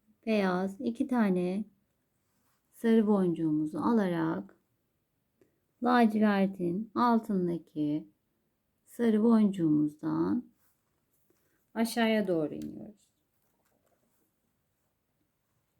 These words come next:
Evet, bu şekilde olduk.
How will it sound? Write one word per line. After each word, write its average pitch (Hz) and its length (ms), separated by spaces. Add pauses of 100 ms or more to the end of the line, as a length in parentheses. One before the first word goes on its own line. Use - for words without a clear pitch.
(1040)
Evet, 160 380 (120)
bu 226 140
şekilde 196 500
olduk. 196 560